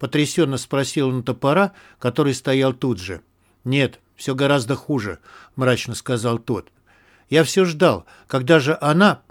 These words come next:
нам преподнесёт какую-нибудь гадость. Вот и дождался. Помнишь, я тебе рассказывал про необычные грозы в зоне,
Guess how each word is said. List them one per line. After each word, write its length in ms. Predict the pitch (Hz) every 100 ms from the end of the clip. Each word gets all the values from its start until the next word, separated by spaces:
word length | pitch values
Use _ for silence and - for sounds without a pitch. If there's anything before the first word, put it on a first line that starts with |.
| -
нам 260 | 139 151 127
преподнесёт 760 | 131 127 127 127 131 190 170
какую-нибудь 580 | 131 127 147 147 139 117
гадость. 560 | 127 120 98 - - _ _ -
Вот 180 | 170 170
и 40 |
дождался. 760 | 175 151 143 127 95 - 92 - _ _ _
Помнишь, 340 | - 226 208 -
я 100 | 147
тебе 260 | 147 135
рассказывал 560 | 135 131 - 202 143 120
про 160 | 131 131
необычные 520 | 147 151 135 139 123
грозы 320 | 147 135 117
в 60 | 104
зоне, 400 | 156 208 107